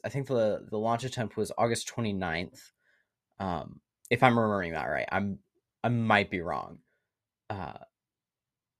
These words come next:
and then, and they had, like, a, there was, like, some kinda, uh, like, a bleed valve issue with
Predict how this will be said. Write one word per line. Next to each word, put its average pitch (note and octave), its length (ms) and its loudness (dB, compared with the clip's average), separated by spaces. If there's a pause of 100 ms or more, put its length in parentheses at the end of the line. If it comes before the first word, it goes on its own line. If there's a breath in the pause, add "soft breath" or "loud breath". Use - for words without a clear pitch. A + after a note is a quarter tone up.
(420)
and B2 160 0
then, A2 360 2
and G#2+ 260 -2
they G#2+ 60 2
had, A2 280 2
like, G#2 160 0
a, G2+ 280 2 (140)
there A2 100 0
was, G#2 160 -2
like, A2 100 -2
some B2+ 140 -6
kinda, A2 520 -4
uh, G2 380 -10 (180)
like, G#2 120 -8
a F#2+ 60 -10
bleed A#2 360 2
valve G#2 300 6
issue G2+ 480 0
with F#2+ 360 -2